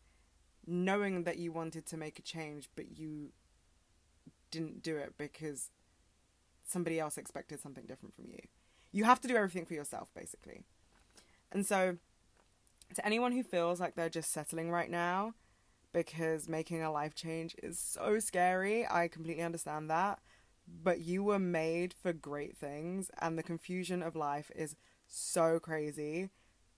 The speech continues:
But it will make sense, whether it's tomorrow or next year. It will make you the person that you need to be for the situation that you want to be in. And you can never hide from the truest version of who you are and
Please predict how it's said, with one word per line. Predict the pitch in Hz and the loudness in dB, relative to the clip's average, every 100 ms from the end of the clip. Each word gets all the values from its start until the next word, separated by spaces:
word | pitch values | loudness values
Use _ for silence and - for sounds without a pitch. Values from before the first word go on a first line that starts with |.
| _ | _
But | 175 | 2
it | 175 | 4
will | 170 180 | 6 4
make | 165 170 - | 4 0 0
sense, | - 151 160 - - - - | 0 0 -4 -4 -2 -2 -2
whether | 170 165 165 | -2 2 4
it's | 160 - - | 2 0 -2
tomorrow | 175 160 165 165 165 | 0 2 4 6 4
or | 151 156 | 2 -2
next | 156 151 - - | -4 -6 -8 -6
year. | 151 156 156 | -4 -2 -2
It | 156 | -4
will | 156 | -4
make | 156 156 - - | -4 -6 -8 -8
you | 165 156 151 - - _ _ _ - | -6 -4 -6 -10 -20 _ _ _ -8
the | 165 | 0
person | 180 170 180 | 6 6 4
that | 170 | 0
you | 165 165 | -2 -4
need | 160 156 | -4 -4
to | 160 | -6
be | - 139 147 | -6 -6 -4
for | 160 147 | -6 -6
the | 147 | -4
situation | - 160 160 151 - | -4 -4 -4 -4 -4
that | 151 | -8
you | - | -8
want | 151 147 | -8 -8
to | - | -8
be | 147 147 | -6 -2
in. | 151 190 220 - _ _ _ _ _ _ | 0 0 -2 -6 _ _ _ _ _ _
And | 180 180 | 2 4
you | 170 | 2
can | 180 202 | 0 2
never | 185 180 | 4 6
hide | 175 165 156 147 | 4 4 2 0
from | 151 147 143 - | -8 -10 -10 -12
the | 151 | -10
truest | - 147 139 - | -6 -6 -6 -6
version | 139 135 135 | -6 -6 -10
of | 131 | -4
who | 165 | -2
you | 151 | 0
are | 143 - - - - | -2 -4 -8 -14 -8
and | 156 151 139 | -6 -6 -10